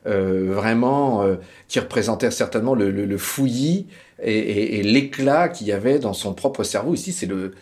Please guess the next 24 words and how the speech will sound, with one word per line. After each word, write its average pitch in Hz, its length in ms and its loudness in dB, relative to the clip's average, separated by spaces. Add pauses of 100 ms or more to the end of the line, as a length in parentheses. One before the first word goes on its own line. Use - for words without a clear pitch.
(220)
c'était - 320 -6
le 139 100 -4
cerveau 104 380 -4
de 98 100 -4
Yves. 117 160 2
D'ailleurs, 113 220 2
vous 92 80 -8
regardez 98 320 0
les 104 100 2
volumes 120 400 2 (380)
de, 107 240 -4
de 98 120 -6
la, 95 480 -6 (400)
de 107 60 -8
la 196 140 -4
pièce. 170 340 -8
Il 151 100 -6
était 180 340 -2
hyper 208 360 0
attaché 143 340 -2
à 127 40 -2
cet - 100 -10
appartement, 113 560 -8
hein. - 40 -20